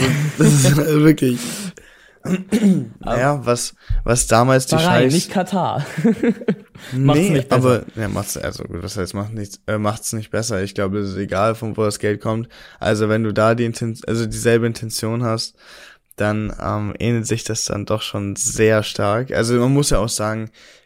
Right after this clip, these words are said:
Speaker 1: was, äh, darf man ja auch nicht vergessen, was viele Leute nicht wissen, ist, dass Paris Saint-Germain früher
Speaker 2: Klassische, ja,
Speaker 1: Ey, also
Speaker 2: Mittelfeldmannschaft,
Speaker 1: Ronaldinho war
Speaker 2: ja.
Speaker 1: zwar da zwischendurch, aber der ist da hingekommen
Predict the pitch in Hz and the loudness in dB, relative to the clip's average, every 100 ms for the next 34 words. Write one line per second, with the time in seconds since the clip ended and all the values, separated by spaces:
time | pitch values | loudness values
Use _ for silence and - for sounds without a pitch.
0 | _ 95 104 - - - 101 95 - - | _ -4 0 0 0 -4 -2 -4 -6 -4
1 | 131 180 185 160 - 180 196 - 110 107 | -2 0 0 0 0 0 0 -2 -4 -2
2 | 123 117 110 - - - 165 175 165 135 | -4 -4 -6 -8 -14 -10 -4 0 2 2
3 | 156 156 117 117 139 139 135 147 - 120 | 2 0 -4 -2 -2 0 0 0 -2 -4
4 | 131 - - - _ _ - 131 - 131 | -8 -16 -20 -20 _ _ -2 -2 0 2
5 | 123 120 - - - 143 147 160 151 131 | 2 2 -2 -4 -6 -2 0 0 0 0
6 | 120 123 135 123 131 - - 175 127 117 | 0 0 2 0 -2 -8 -2 0 2 0
7 | 151 - - 127 131 135 135 131 123 117 | -4 -12 -16 -8 -6 -2 -2 -2 -2 -4
8 | 120 120 160 139 127 113 117 127 127 113 | -2 0 2 2 2 2 2 2 2 2
9 | 147 143 101 98 123 101 92 120 - 110 | 2 2 2 0 -2 -2 0 -2 -4 -6
10 | 113 101 123 151 - 117 120 - 139 - | -4 -2 -2 -2 -4 0 0 0 -2 -2
11 | 113 151 147 - 98 117 147 | -2 0 -2 -2 -6 -4 -6